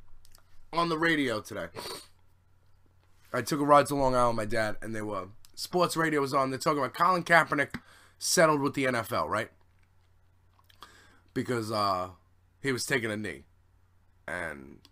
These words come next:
yeah, he settled 'cause they, nobody would sign him. That's a whole nother story for another podcast. The knee versus the playing. But anyway. So it's an undisclosed amount, and everybody's calling up the radio station and talking about this. Now, first of all,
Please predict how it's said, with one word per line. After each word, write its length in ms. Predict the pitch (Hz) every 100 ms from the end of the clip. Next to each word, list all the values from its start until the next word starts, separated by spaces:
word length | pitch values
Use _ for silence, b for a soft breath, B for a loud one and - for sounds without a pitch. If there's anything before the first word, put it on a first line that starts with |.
| _
yeah, 220 | 120 110 -
he 100 | 104
settled 420 | 101 - 101 80 -
'cause 220 | 95 -
they, 160 | 90 71
nobody 340 | 92 107 101 95
would 140 | 92
sign 240 | 101 67
him. 140 | 57 - - - _ - - -
That's 240 | 147 -
a 40 | 143
whole 240 | 156 147
nother 320 | 127 127 117
story 320 | - 123 104 92
for 160 | 98
another 180 | 92 90
podcast. 600 | 95 85 85 73 - -
The 80 | 104
knee 280 | 117 113 104
versus 460 | 95 98 - - -
the 140 | 92
playing. 520 | 85 - - 78 65 71
But 120 | - -
anyway. 300 | 139 95 76 - - - b b b b b b b b
So 200 | - 165
it's 100 | 185
an 60 |
undisclosed 560 | 202 226 233 196 214 185
amount, 380 | 160 117 123 - b b
and 140 | - 165 -
everybody's 520 | 196 269 247 269 -
calling 440 | - 214 214 208
up 120 | 202
the 80 | 190
radio 280 | 180 214 185
station 400 | 139 156 143 160
and 100 | 156
talking 300 | 233 226 180
about 220 | 131 120
this. 120 | 120
Now, 120 | 151 160
first 320 | 240 226 117
of 60 |
all, 140 | 98